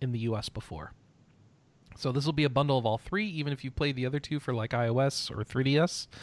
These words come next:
or Android. Um, now you can play 'em all on your Switch. I don't know if they're gonna release the first game on I O S, Android, or three D S. Doesn't sound like it. So this will be a way to play all the Mercenary Saga games, which, if I recall from Anna Marie explaining this to me,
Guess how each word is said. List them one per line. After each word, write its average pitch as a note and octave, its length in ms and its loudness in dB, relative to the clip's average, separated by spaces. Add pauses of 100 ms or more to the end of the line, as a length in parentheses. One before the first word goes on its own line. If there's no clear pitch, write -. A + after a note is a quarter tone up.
(340)
or G2+ 140 -2
Android. F#3 460 2 (120)
Um, B2 300 4
now B2 100 2
you B2 140 2
can A#2+ 120 -4
play B2 160 2
'em A#2 120 4
all E3+ 140 8
on C3 120 6
your A2+ 80 2
Switch. - 540 0 (340)
I A2+ 80 0
don't C3+ 200 2
know C#3+ 120 6
if C#3 100 2
they're C#3 120 4
gonna C3 200 4
release B2 400 2
the B2 60 -2
first A#2+ 280 2
game A#2 200 4
on A2+ 80 6
I A#2 120 6
O A2+ 100 4
S, A2+ 160 2
Android, A2 440 4
or A2 180 2
three - 240 -2
D A2+ 60 4
S. A#2 200 0
Doesn't A#2 300 -2
sound A#2 300 0
like G2 200 -2
it. G2+ 160 -4 (480)
So G#2+ 400 2 (100)
this C#3+ 160 2
will D#3 80 4
be C#3 140 6
a C3+ 80 8
way C3 240 6
to A2+ 100 4 (140)
play A#2 160 2
all E3 180 6
the F3+ 60 4
Mercenary A#2 360 2
Saga G#2+ 260 0
games, G#2 280 -2 (400)
which, - 300 2
if - 200 -2
I C3+ 100 2
recall A3+ 400 2
from F3 180 -2
Anna E3 360 4 (100)
Marie C3+ 540 2
explaining A#2+ 540 0
this A2 180 0
to G#2+ 100 -4
me, G#2+ 260 0